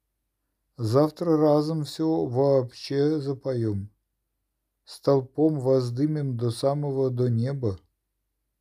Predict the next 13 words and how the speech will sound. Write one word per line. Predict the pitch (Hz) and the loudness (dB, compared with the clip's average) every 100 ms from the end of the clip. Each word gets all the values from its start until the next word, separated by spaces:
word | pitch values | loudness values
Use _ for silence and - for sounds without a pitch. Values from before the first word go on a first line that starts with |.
| _ _ _ _ _ _ _ | _ _ _ _ _ _ _
Кавычки | - 98 101 - 110 | -12 -12 -12 -16 -20
закрываются. | - - 123 113 87 - _ _ _ _ _ _ _ _ _ _ _ _ _ _ _ | -18 -14 -12 -12 -14 -20 _ _ _ _ _ _ _ _ _ _ _ _ _ _ _
А | 123 135 | 2 2
те | 131 151 170 | 0 0 0
несогласные | 214 214 185 151 131 165 - 170 170 | 0 -2 0 2 2 2 0 -6 -4
и | |
отвечают. | 175 - 202 - 135 110 101 - _ _ _ _ _ _ _ _ _ _ _ _ _ _ _ _ _ _ _ _ _ _ _ _ _ _ _ _ _ | -4 -6 -12 -8 -4 -2 -4 -8 _ _ _ _ _ _ _ _ _ _ _ _ _ _ _ _ _ _ _ _ _ _ _ _ _ _ _ _ _
Кавычки. | 151 120 95 - _ _ _ _ _ _ _ _ _ _ _ _ _ _ - | -10 -8 -10 -16 _ _ _ _ _ _ _ _ _ _ _ _ _ _ -2
Мы | 139 165 | 2 6
давно | 151 147 143 160 151 | 8 6 4 0 0
на | 135 | -2
тропаре | 117 127 120 123 123 135 165 214 | -4 -8 -4 -2 -2 -2 -4 -6
основались | - 120 - 123 117 123 175 170 131 - | -6 -8 -6 -4 -2 0 0 0 -4 -6